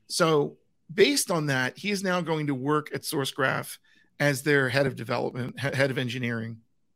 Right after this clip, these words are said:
And he wants to bring this to life for third parties and extended, uh, you know, community. So that's one of the things he has. His ask is basically down in here.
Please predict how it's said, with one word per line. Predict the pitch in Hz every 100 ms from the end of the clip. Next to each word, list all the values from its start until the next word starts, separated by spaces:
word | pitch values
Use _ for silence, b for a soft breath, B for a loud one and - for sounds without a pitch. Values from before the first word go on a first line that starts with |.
| _ _ _ _ _ - B B B B
And | 165 156
he | 147
wants | 170 165 156
to | 156
bring | 117 151 151
this | 143 139 - -
to | 135
life | 127 127 135 - -
for | - 147 131 127 117 -
third | - 143 131
parties | 135 135 127 -
and | 127
extended, | - - 123 123 120 _
uh, | 131 127 - - _
you | 135
know, | 131 120 120 _ _ -
community. | 147 151 139 127 120 - B B B B
So | - 175 160 156 - _ _ - - _
that's | 160 180 180
one | 220 190
of |
the | 151
things | 156 135
he |
has. | 127 127 120 -
His | 135 -
ask | 156 175 185 -
is | 147 135
basically | 143 139 - - - 131 139 - _
down | 143 127
in | 131
here. | 120 117 113 117